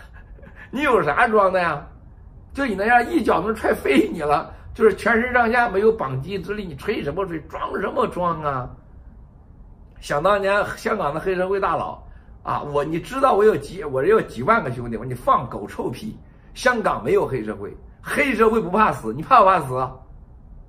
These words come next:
吹什么吹呀，在那儿还古装横，还拍个照片儿，那个，哎呦，我恶心的我，呃，立马我给你屏蔽掉了啊！装啥？不就想骗点钱吗？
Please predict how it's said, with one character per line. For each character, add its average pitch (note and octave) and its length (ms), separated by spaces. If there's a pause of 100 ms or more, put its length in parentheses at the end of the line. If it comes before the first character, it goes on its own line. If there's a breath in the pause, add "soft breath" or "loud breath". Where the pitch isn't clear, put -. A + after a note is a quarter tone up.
(1120)
吹 D4 320
什 A#3+ 160
么 C4+ 120
吹 G#3+ 340
呀， F#3 160
在 D3+ 120
那 C#3+ 60
儿 C3 260 (180 loud breath)
还 A3+ 200
古 D#3 240
装 G3 240
横， C#3+ 140
还 - 260
拍 - 260
个 G#4 120
照 F#4+ 200
片 F4 180
儿， F#4 180
那 G4 100
个， G#4 80 (140)
哎 - 100
呦， - 80
我 D#3+ 100
恶 - 260
心 D#3 140
的 G#3 80
我， C#3 140 (340 loud breath)
呃， C#4 380
立 D4 180
马 G3+ 160
我 F3+ 100
给 D3+ 140
你 C#3 60
屏 A2+ 240
蔽 A#2+ 120
掉 A2+ 140
了 E2 120 (360)
啊！ - 100 (480 soft breath)
装 G#3+ 300
啥？ C3+ 200
不 D3+ 100
就 C#4+ 100
想 F3+ 160
骗 G3 220
点 G#2 120
钱 - 160 (120)
吗？ A#2 220